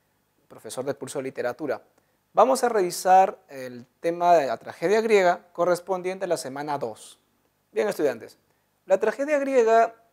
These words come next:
es una manifestación literaria, una especie dramática que surge en el siglo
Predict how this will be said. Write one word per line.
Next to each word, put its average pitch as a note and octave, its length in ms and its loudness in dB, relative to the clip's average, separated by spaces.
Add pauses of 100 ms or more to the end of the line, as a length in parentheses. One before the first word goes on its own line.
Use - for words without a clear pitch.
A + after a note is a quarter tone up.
(260)
es F#3+ 180 -8
una A3 400 -8
manifestación E3 640 -14
literaria, F#3+ 580 0
una D#3+ 140 -14
especie F3+ 420 -8
dramática F#3+ 720 -2 (460)
que G3+ 100 -12
surge G3+ 680 -6
en E3+ 180 -8
el D#3+ 140 -6
siglo F3 800 -12